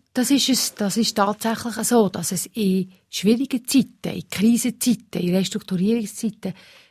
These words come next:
braucht es andere Eigenschaften. Es gibt, äh, sicher auch Führungsleute, die hervorragend sind, das Unternehmen, äh, in ihrer Wachstumsphase zu begleiten. Äh, aber die gleichen Leute haben dann vielleicht wie nicht der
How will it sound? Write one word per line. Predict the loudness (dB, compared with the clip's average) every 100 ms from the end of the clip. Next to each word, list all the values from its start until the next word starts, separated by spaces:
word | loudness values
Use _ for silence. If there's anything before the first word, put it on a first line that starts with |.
| 0
braucht | 2 2
es |
andere | -2 -2 0 2 2
Eigenschaften. | 2 0 2 0 -2 -8 -6 -6
Es | -8
gibt, | -10 -12 _ _ _ _ -20 -20 _
äh, | -6 -2 -2 -2
sicher | -2 -2 0 -2 -2
auch | -4 -6
Führungsleute, | -8 -2 0 0 -2 -4 -4 -6
die | -8 -8 _ _ _
hervorragend | -4 -2 0 2 0 -2 -2 -2
sind, | -2 -4
das |
Unternehmen, | -4 -4 -2 0 0 -4 -4
äh, | -6
in | -6 -4 -2
ihrer | 0 -2
Wachstumsphase | -2 -4 -4 2 2 2 -4 -4 -4 -8
zu | -6
begleiten. | -4 2 4 4 2 -2 -4 -6 _ _ _ _ -4
Äh, | -4 -4 -6
aber | -6 -6
die | 0
gleichen | 6 6 6 4
Leute | 2 2 0
haben | 0
dann | 0
vielleicht | 0 0 -2 -4
wie | 0 4
nicht | 4 2
der | -4